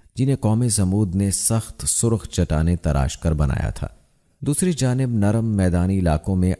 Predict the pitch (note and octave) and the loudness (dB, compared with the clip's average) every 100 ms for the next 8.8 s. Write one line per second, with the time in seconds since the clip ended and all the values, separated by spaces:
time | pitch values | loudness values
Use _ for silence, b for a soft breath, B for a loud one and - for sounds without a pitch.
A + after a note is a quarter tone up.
0 | - D#2+ E2+ - D#2 D#2+ E2 D2 - D#2 | -2 0 0 0 0 2 2 0 0 0
1 | D#2 E2+ - E2 - D2+ C2 C2 D2+ - | 0 0 -2 -4 -2 -2 0 0 0 0
2 | D#2+ - - _ _ _ _ _ _ - | -2 -2 -8 _ _ _ _ _ _ -2
3 | D3 C#3+ B2+ G#2+ A2+ A2 G#2+ G#2 A2 G#2 | -2 0 0 0 0 0 0 0 0 0
4 | F2+ F#2+ F#2 E2 G2 F#2+ F#2+ - G2 E2+ | 2 2 2 0 0 0 -2 0 0 0
5 | E2+ D#2+ D2 D2+ E2+ E2 D2+ D2 D2+ - | 0 0 0 2 0 0 -2 0 0 0
6 | E2 C#2 - - F2 G2 F#2+ - F2 E2+ | 0 0 -4 -4 0 0 -2 0 0 0
7 | D2+ F2 F2 E2+ - D#2+ - F2+ D2+ C#2 | 0 0 0 -2 -2 0 0 0 0 0
8 | - D#2 C#2+ D2 - D#2 E2 F2 | -2 0 0 0 -2 0 2 0